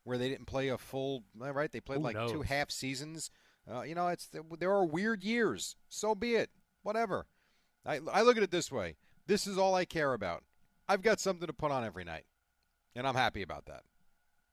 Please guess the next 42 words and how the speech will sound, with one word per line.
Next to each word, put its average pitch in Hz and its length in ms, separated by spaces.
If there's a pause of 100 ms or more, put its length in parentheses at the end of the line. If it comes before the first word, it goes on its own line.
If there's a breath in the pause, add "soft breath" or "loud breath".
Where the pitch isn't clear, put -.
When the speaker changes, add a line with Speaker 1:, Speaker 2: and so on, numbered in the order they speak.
Speaker 1:
That's 202 160
it. 233 160 (120)
Very 156 220
selfish. 101 440 (400)
Speaker 2:
Hmm. 139 100 (360)
Speaker 1:
Very 120 260
selfish. 80 480 (920)
We 127 80
have 131 100
to 135 80
take 110 80
a 101 40
break. - 200 (320)
Speaker 2:
I'm 113 140
annoyed 117 260
at 107 80
one 120 140
more 123 160
thing 104 260
on, 104 180
after 113 300
the 98 120
break, 101 300
and 95 100
then 98 120
I'll 95 100
be 101 200
Speaker 1:
On 135 120
the 143 60
Speaker 2:
less - 100
Speaker 1:
Mets? 190 600
Speaker 2:
annoyed. 135 140 (100)
N-, 135 60
uh, 127 100
no, 107 280
not 104 220
on 135 100
the 160 60
Speaker 1:
Oh, 160 40
Speaker 2:
Mets. 151 220
Speaker 1:
thank 139 220
God. - 280